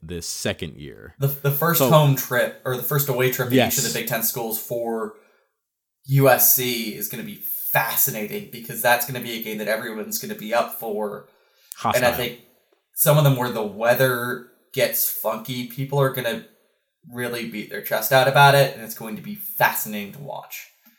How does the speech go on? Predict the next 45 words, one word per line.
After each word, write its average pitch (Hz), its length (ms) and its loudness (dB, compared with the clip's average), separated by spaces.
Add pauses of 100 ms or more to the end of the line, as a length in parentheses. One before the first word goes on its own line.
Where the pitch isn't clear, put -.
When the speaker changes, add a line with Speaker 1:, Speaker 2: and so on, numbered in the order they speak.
(100)
Speaker 2:
Like, 117 140 -10
the 120 80 -10
first, 131 440 0
like, 127 140 6
Speaker 1:
Yeah. 143 260 4
Speaker 2:
U 143 220 6
S 147 200 10
C 123 280 0
in 117 100 -8
the 113 80 -8
snow 113 320 -2
game 127 460 0 (380)
is 127 180 -2
going 120 220 -6
to - 80 -12
be - 320 -14
entertaining. 123 1000 -4 (320)
Like, - 140 -4
they 147 140 8
might 151 320 6
Speaker 1:
It - 60 -2
is. 127 60 10
Speaker 2:
actually 135 460 4
do 123 220 -4
fine, 123 960 0 (260)
but 127 140 0
I 123 140 6
think 143 300 -2
the 107 240 -12 (100)
discourse 139 540 2
around 151 340 6
it - 280 -2 (260)
is 127 140 -2
going 113 220 -6
to 107 80 -10
be - 140 -16
fascinating 113 600 0
to 104 120 -16
watch, 113 480 0 (300)
how 110 180 2
fans 131 520 0
react, 127 520 6 (100)
and 123 220 -4
just 165 480 0
the 117 300 0